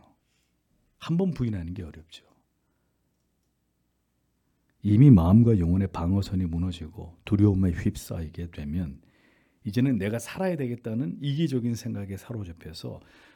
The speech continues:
지극히 이 사고와 판단이 좁아지게 되는 거예요.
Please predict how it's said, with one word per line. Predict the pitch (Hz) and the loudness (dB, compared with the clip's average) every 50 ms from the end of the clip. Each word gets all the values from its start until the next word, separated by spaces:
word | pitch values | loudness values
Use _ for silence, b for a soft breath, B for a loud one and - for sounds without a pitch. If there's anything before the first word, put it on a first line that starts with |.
| b b | b b
지극히 | _ - 143 131 175 180 180 - 160 147 | _ -12 -6 -4 -4 -4 -4 -6 -6 -6
이 | 139 | -6
사고와 | 131 - - - 165 170 170 170 165 160 151 156 | -6 -8 -6 -4 -4 -4 -2 -2 -2 -2 -4 -6
판단이 | - - - 180 180 170 160 151 160 156 | -8 -6 -4 -2 -2 0 0 -2 -2 -4
좁아지게 | - - 113 113 151 156 139 123 110 110 110 | -2 -2 -2 0 0 0 -2 0 -2 -2 -4
되는 | - 85 80 85 85 82 | -4 -6 -6 -6 -6 -8
거예요. | 80 76 73 73 78 85 - - 85 82 | -8 -12 -16 -16 -16 -14 -14 -14 -14 -16